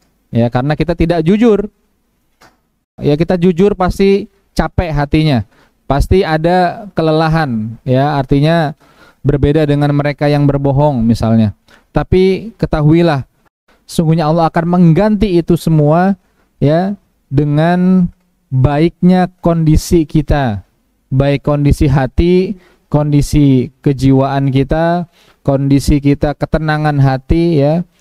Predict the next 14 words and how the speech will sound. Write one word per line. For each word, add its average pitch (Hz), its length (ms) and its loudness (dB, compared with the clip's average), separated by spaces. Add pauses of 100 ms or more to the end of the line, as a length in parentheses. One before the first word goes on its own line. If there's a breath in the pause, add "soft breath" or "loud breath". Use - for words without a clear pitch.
Karena 180 320 0
orang 180 160 0
berbohong 185 480 0
pasti 214 480 0 (640)
sedikit 165 560 -4
banyak 165 480 -2
akan 175 400 -4
dihantui 160 640 2
dengan 139 240 0
kebohongannya. 131 800 0 (880)
Dia 156 160 2
merasa 175 320 -2
tidak 185 240 0
tenang, 185 400 -2